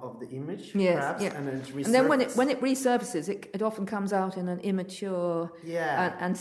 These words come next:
Speaker 2: sentimentalized form.
Speaker 1: Yes.
Speaker 2: Yeah. So that may be, if I was being,
Speaker 1: Yeah.
Speaker 2: you know, psychoanalytic here,
Speaker 1: Yeah.
Speaker 2: I think that that may be the case.
Speaker 1: Mm.
Speaker 2: Um,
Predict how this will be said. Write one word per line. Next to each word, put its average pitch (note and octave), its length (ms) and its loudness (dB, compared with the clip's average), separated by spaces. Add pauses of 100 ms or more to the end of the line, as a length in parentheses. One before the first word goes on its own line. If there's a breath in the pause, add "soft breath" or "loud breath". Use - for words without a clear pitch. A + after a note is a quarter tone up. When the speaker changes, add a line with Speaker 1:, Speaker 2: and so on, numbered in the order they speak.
Speaker 2:
sentimentalized F3+ 720 -2
form. F#3 600 -6
Speaker 1:
Yes. - 460 -12
Speaker 2:
Yeah. E3+ 200 0 (200)
So G#3+ 80 2
that G#3+ 200 2
may A3 140 2
be, F#3+ 220 2
if G3 120 -4
I G#3 120 0
was F#3 160 0
being, F3 520 -6 (720)
Speaker 1:
Yeah. D3 200 -18
Speaker 2:
you F#3+ 120 -4
know, D#3+ 140 -6
psychoanalytic F#3 840 -2
here, - 360 -8 (180)
Speaker 1:
Yeah. C#3 200 -6 (220)
Speaker 2:
I F3 40 -2
think F3+ 260 -6
that E3 320 -10 (540)
that - 160 -4
may E3+ 160 -4
be E3 100 -4 (100)
the D#3 60 -10 (140)
case. F3 260 -10 (300)
Speaker 1:
Mm. F3 40 -8
Speaker 2:
Um, E3+ 500 -8